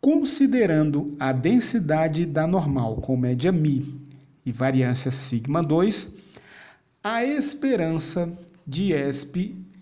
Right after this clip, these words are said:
x é igual esp de mi mais sigma dois sobre dois.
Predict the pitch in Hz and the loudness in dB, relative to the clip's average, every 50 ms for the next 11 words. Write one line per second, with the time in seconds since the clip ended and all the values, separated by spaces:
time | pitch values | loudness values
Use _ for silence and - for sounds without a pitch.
0 | - - - - - - 190 190 208 220 - - - - - - - - _ _ | -20 -18 -12 -10 -4 0 0 0 0 0 -2 -4 -8 -10 -10 -12 -18 -20 _ _
1 | _ _ _ _ _ _ _ _ _ _ _ _ _ _ _ - 262 262 262 247 | _ _ _ _ _ _ _ _ _ _ _ _ _ _ _ -4 0 0 0 0
2 | 190 143 156 156 156 160 165 170 170 - - - - - - _ _ _ _ _ | 0 0 0 0 2 0 0 -2 -4 -8 -14 -18 -20 -20 -20 _ _ _ _ _
3 | _ _ _ _ _ _ _ _ _ _ - 160 160 160 165 160 - - - - | _ _ _ _ _ _ _ _ _ _ -6 -4 -2 -2 -2 -2 -4 -4 -4 -2
4 | 143 139 143 170 208 202 202 208 220 247 269 - - - - - - _ _ _ | -2 -2 0 0 0 2 2 2 2 0 -2 -4 -8 -12 -16 -20 -20 _ _ _
5 | _ _ _ _ _ _ _ _ _ _ _ _ _ - 160 170 175 180 185 190 | _ _ _ _ _ _ _ _ _ _ _ _ _ -6 -2 0 2 2 2 2
6 | 202 196 180 - - - - - - - - - 196 190 175 190 196 214 208 156 | 2 2 0 -2 -6 -10 -14 -14 -12 -10 -4 0 0 2 4 4 4 4 4 4
7 | 143 147 156 165 170 - - - - - - - - - - - - - - 165 | 2 2 4 2 2 0 -4 -10 -12 -16 -20 -10 -6 -6 -4 -4 -4 -2 0 0
8 | 170 165 190 208 160 143 151 147 147 131 107 - - - - - | 2 2 0 2 2 4 6 6 6 4 4 2 -2 -4 -8 -10